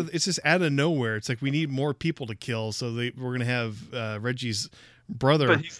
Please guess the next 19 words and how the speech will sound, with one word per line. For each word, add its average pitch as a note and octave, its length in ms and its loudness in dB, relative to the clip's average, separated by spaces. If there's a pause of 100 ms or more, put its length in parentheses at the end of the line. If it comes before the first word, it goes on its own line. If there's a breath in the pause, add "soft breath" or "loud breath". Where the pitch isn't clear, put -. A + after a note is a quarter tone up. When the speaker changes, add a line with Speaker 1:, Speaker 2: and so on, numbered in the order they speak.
(120)
Speaker 1:
who's, G#3+ 280 6
like, - 40 8
a F3 120 8
total B3+ 560 6
loser A#3 340 6
who F#3 100 10
lives A3 240 10
in G3+ 80 4
a F#3 80 8
van. G#3+ 400 8
<laughs> - 1040 -12
Speaker 2:
Right. G#2+ 500 4 (760 loud breath)
Speaker 1:
That's - 260 2
the - 100 0
crazy B3+ 400 4
part D3+ 220 6
about A#2+ 280 4
it A#2 120 0
is A#2+ 180 2